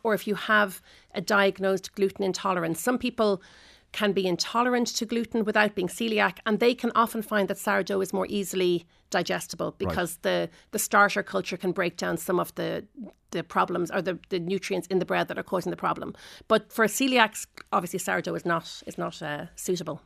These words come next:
Speaker 2: Right. Well, for people, for people who, who may want to start making their own bread, star-, sourdough may not be the starting one,
Speaker 1: No,
Speaker 2: but
Speaker 1: it might be a
Speaker 2: Ireland
Speaker 1: bit tricky, but certainly I, I know someone who still has their starter going from covid and there's,
Speaker 2: Right.
Speaker 1: it's still in the fridge growing and, and living there healthily.
Speaker 2: But
Speaker 1: So,
Speaker 2: Ireland,
Speaker 1: um,
Speaker 2: look, we're, we're good in Ireland. Brown bread, soda bread, it's,
Speaker 1: Yeah.
Speaker 2: it's bung it in a bowl, throw it in the oven.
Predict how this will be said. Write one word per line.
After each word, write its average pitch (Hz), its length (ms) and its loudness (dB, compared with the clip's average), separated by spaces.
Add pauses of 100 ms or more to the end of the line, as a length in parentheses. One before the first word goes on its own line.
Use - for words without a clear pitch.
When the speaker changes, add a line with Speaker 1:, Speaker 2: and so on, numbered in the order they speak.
(120)
Speaker 2:
Right. 80 200 -4
Well, 98 120 -2
for 117 140 4
people, 117 440 4
for 104 160 2
people 117 240 4
who, 95 300 4
who 101 140 -2
may 107 220 4
want 107 200 4
to 98 60 -2
start 101 300 2
making 98 220 2
their 98 100 4
own 95 80 4
bread, 90 240 2
star-, 117 340 4
sourdough 147 440 8
may 135 140 10
not 131 180 8
be 131 60 8
the 117 100 6
starting 131 340 6
one, 269 120 10
Speaker 1:
No, 269 160 10
Speaker 2:
but 247 40 10
Speaker 1:
it 240 60 8
might 269 80 12
be - 40 10
a 403 140 10
Speaker 2:
Ireland 294 60 6
Speaker 1:
bit 359 120 8
tricky, 403 260 6
but 453 200 4
certainly 453 320 8
I, 320 140 8
I 302 120 10
know 330 140 8
someone 320 240 6
who 311 80 6
still 302 280 6
has 285 160 6
their 262 120 2
starter 262 400 4
going 254 300 4
from 254 140 -2
covid 247 460 2
and 202 140 4
there's, 214 180 4
Speaker 2:
Right. 247 80 6
Speaker 1:
it's - 100 2
still 294 220 4
in 294 80 6
the 269 80 2
fridge 262 400 4
growing 240 400 8
and, 208 120 6
and 214 160 6
living 226 240 4
there 202 140 6
healthily. 202 380 2
Speaker 2:
But 165 100 6
Speaker 1:
So, 202 60 8
Speaker 2:
Ireland, 180 280 8
Speaker 1:
um, 170 80 4
Speaker 2:
look, 170 120 4
we're, 180 160 10
we're 175 160 8
good 196 240 8
in 117 80 8
Ireland. 95 300 4
Brown 135 300 8
bread, 104 360 6
soda 117 360 4
bread, - 280 6
it's, - 200 2
Speaker 1:
Yeah. 131 60 -4
Speaker 2:
it's 104 80 -6
bung 147 260 8
it 139 60 8
in 120 120 8
a 117 40 8
bowl, 113 340 8
throw 127 260 4
it 113 100 2
in 113 80 2
the 104 120 8
oven. 101 260 4